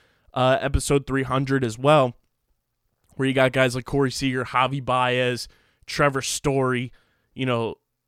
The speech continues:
legit big-time shortstop class that could be franchise-altering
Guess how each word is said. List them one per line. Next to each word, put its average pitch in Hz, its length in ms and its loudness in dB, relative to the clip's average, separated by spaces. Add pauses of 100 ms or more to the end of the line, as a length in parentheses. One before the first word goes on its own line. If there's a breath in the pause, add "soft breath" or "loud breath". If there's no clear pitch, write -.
(120)
legit 143 880 2
big-time 143 480 2
shortstop 143 580 0
class 185 400 2
that 113 320 0 (600)
could 160 200 2
be 123 120 -6
franchise-altering 151 1120 0